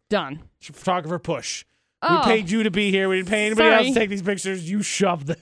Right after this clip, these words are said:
Speaker 1: Yes.
Speaker 2: Okay, so would you be then upset then if tables were turned for you?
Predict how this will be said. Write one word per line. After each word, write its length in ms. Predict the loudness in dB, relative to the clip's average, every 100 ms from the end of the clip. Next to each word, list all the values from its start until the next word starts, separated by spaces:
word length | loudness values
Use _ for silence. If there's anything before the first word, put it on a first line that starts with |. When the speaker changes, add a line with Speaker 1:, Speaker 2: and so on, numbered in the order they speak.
| _ _ -4
Speaker 1:
Yes. 540 | 0 0 -2 -12 -18 -20 _ _ _ _ _ -20 _ _ _ _ _ -4
Speaker 2:
Okay, 380 | -4 -2 -4 -2
so 120 | 0
would 160 | 0 0
you 100 | 0
be 140 | 2
then 160 | 2 2
upset 360 | 0 0 0
then 140 | 0 -2
if 340 | -4 -8 -14
tables 320 | -6 -6 -6
were 80 | -10
turned 240 | -8 -8 -8
for 100 | -6
you? 360 | -4 -4 -6